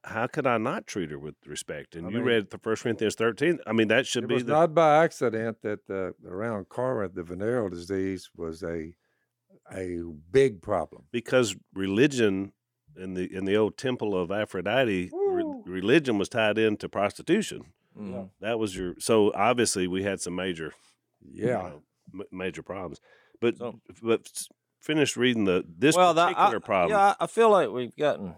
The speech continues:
Speaker 1: Yeah, we,
Speaker 3: I mean,
Speaker 1: we, we've
Speaker 3: First
Speaker 1: ventured.
Speaker 3: Corinthians five was more about those two different conversations. I mean, so, so we, yes, they were immature. Where were the leaders?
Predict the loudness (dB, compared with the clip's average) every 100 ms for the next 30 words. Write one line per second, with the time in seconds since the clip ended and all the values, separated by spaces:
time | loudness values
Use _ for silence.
0 | -4 -2 0 -2 0 0 -2 -4 -2 2
1 | 2 2 -2 0 0 -4 -6 -2 2 4
2 | 6 4 2 -2 -8 _ _ -4 -2 0
3 | 2 4 4 4 2 2 -2 -6 -6 -8
4 | -4 -4 -6 -12 -6 -2 -2 -4 -2 0
5 | 0 0 -8 -10 -4 0 0 -2 _ _
6 | _ _ _ -2 -2 -2 -8 -12 -4 -2
7 | -2 -6 -6 -4 -2 -4 -4 -2 -2 -4
8 | -8 -6 -2 0 -2 -6 -2 -2 0 -2
9 | -2 -2 -2 -4 -6